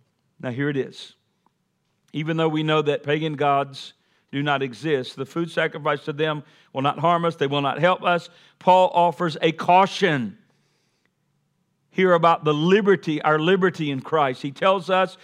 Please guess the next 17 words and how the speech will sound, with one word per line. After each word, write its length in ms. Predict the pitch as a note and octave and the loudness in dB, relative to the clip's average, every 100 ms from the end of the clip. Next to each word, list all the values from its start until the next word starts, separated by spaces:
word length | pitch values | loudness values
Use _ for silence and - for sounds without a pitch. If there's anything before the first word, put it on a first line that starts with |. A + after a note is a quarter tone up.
| - - | -20 -8
to 100 | E3 | 0
be 140 | F#3+ | 2
on 180 | F#3 F3 | 2 2
guard 380 | G3 G3+ G3+ G3+ | 4 6 6 2
against, 340 | E3+ G3 - | -2 -4 2
listen, 400 | G3+ A#3+ A3+ F#3+ - - | 2 4 2 -2 -6 -8
against 360 | - E3 F3 - | -4 -2 -2 0
causing 420 | G3+ G3+ G3 G3 | 2 2 2 0
the 80 | F#3 | 2
weak 220 | F#3+ F#3+ | 2 0
brother 500 | F3 F#3+ E3+ C#3+ A#2 _ - | 2 4 4 -2 -4 _ -2
or 100 | F3 | 0
the 100 | F3+ | 0
sister 440 | G#3+ G#3+ - D3+ | 2 0 0 -6
to 120 | E3 | -6
spiritually 600 | D3+ - G3+ G3+ G3+ F#3+ | -8 -4 0 0 0 -4
stumble 440 | - G#3 G3+ G3 | -2 0 2 0